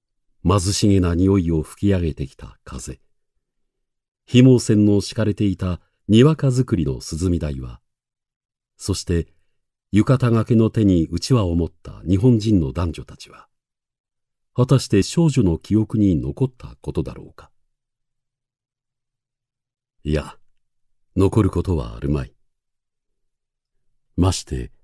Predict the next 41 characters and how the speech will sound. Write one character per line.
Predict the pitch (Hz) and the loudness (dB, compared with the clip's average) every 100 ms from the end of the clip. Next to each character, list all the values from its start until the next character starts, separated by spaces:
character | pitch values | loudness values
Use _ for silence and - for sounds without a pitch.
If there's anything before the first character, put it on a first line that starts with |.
| _ _ | _ _
そ | - 87 | -2 2
の | 85 | 2
夜、 | 82 82 78 _ _ _ _ | 2 0 -2 _ _ _ _
少 | - 135 123 | 2 6 6
女 | 110 | 6
の | 104 | 4
周 | 101 - 110 | 2 2 2
囲 | 95 | 4
に | 90 87 | 2 0
ひ | 82 | -2
し | - 117 | -4 0
め | 107 | 2
い | 85 | 2
て | 78 | -2
い | 67 | -4
た | 67 60 - _ 87 | -8 -14 -18 _ 0
日 | 107 | 2
本 | 147 143 | 4 4
人 | 131 117 | 4 0
た | 98 | -2
ち | 85 85 | -4 -4
の | 78 | -4
視 | - 87 | -6 -6
線 | 98 87 82 | -2 0 0
を | 80 - _ _ _ | -2 -6 _ _ _
覚 | 95 113 120 | -2 2 2
え | |
て | - | 2
い | 90 82 | 0 0
る | 87 | -2
は | 82 | -4
ず | 80 | -6
は | 95 80 - | -4 -6 -10
あ | - | -18
る | - | -16
ま | 131 | -18
い。 | - _ _ _ _ _ _ _ _ _ _ _ _ _ _ _ _ | -20 _ _ _ _ _ _ _ _ _ _ _ _ _ _ _ _
も | 82 85 | -4 -2
と | 78 | -2
よ | 65 | -2
り、 | 62 | -8